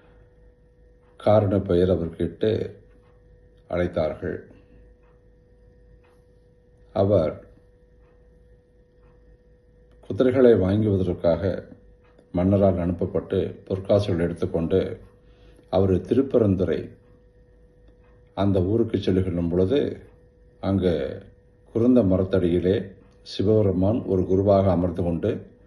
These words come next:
அவருடைய சீடர்களுக்கு பிரம்ம ஞானத்திற்கான வகுப்புகள் எடுத்துக்கொண்டிருந்தார். அவருடைய தேகத்தில் ஏற்பட்ட அந்த வசீகரத்தின் காரணமாக,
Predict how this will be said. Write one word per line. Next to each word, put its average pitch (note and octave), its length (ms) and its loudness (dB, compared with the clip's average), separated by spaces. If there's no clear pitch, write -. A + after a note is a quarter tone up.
அவருடைய G2 300 2
சீடர்களுக்கு A2 720 2
பிரம்ம G#2+ 300 2
ஞானத்திற்கான G2 680 0
வகுப்புகள் F#2 500 -2
எடுத்துக்கொண்டிருந்தார். E2+ 840 -4
அவருடைய G2+ 560 4
தேகத்தில் A#2+ 760 4
ஏற்பட்ட G2+ 680 0
அந்த F#2 340 -2
வசீகரத்தின் G2+ 680 0
காரணமாக, E2 580 -4